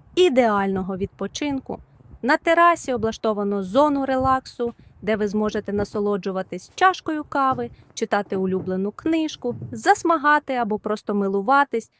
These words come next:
неповторними карпатськими краєвидами. Апартаменти виконані у скандинавському стилі, який поєднує мінімалізм, функціональність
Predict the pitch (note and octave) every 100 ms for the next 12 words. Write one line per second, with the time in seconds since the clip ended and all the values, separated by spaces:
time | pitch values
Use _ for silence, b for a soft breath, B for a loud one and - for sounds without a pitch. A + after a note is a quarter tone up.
0 | _ F4 F4+ C#4 - C4 B3 A#3 A3 -
1 | F4+ - E4 D#4+ - A#3+ A3 G#3+ G#3 G3
2 | F#3+ F3 F#3 E3+ F3 E3+ F#3+ - B3+ D4
3 | C#4 D#4+ F4 F4+ D4 A3 B3 B3 G#3+ G#3+
4 | G#3+ - F#4 - C4+ A#3 A3 G#3 G3+ -
5 | F#3+ G3+ - F4 E4 D4 _ _ - F#4+
6 | E4+ - A#3 A3 G3+ G#3 G3+ C4+ F4+ E4
7 | D4+ C#4+ C#4+ C4 B3 B3+ _ - A3 G3+
8 | - G#3 G#3+ C#4 C#4 B3+ B3+